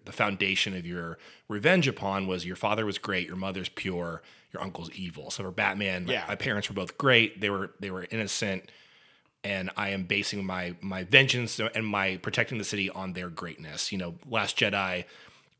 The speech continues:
Speaker 1: calls into question, are the Jedi as bad as the Sith? You know, it starts to bring in the gray area.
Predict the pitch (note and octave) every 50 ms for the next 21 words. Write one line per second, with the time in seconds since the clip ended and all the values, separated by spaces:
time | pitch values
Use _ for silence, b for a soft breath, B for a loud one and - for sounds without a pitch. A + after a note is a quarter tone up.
0 | _ - A2+ - - - - - B2+ B2 A2+ G#2 A2 G#2+ G#2 - B2 A2 G2+ -
1 | - G2 G2 G2+ A2 G#2 G2+ - B2 B2 A#2+ A2+ A2+ A2 G2+ G2+ F2+ - G#2 F#2+
2 | F#2+ F#2+ F#2 - - - F#2 - - - - C2+ - - G2 F#2+ F#2+ - - G2+
3 | G2+ F#2+ - - F#2 E2 G2 F#2+ F#2 F2+ F2 F2+ D#2 E2 E2+ E2+ E2 D#2 C#2+ D2+
4 | D#2 D2 C#2+ C#2 - -